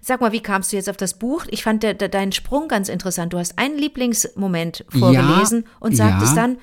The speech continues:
Speaker 1: „Übrigens, da liegt ein Buch.“
Speaker 2: Mhm. Wie ka-, ah ja, und zwar, ich suchte gerade in meinem Gehirn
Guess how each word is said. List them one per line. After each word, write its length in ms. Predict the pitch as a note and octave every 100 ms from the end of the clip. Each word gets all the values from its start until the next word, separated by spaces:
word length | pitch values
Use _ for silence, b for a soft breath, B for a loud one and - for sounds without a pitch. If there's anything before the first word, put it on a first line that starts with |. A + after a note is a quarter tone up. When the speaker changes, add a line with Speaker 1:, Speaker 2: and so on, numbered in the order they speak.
| B
Speaker 1:
„Übrigens, 380 | - B3+ C#4 C4+
da 80 | C4
liegt 280 | B3 B3 -
ein 100 | A3+
Buch.“ 400 | A#3 D3 - - _ _ -
Speaker 2:
Mhm. 340 | B2 C#3 F#3+ - - -
Wie 120 | C#3+
ka-, 200 | - -
ah 60 | D#3
ja, 220 | C3 F2+ -
und 140 | B2
zwar, 260 | - F2 D#2+ _
ich 200 | C3+ G2+
suchte 320 | E3+ F#3+ E3+
gerade 500 | - A2+ C#3 D#3+ F3+ - b b -
in 140 | B2
meinem 280 | B2 A2+ G#2+
Gehirn 500 | G2+ F2+ C3 D#3 A#3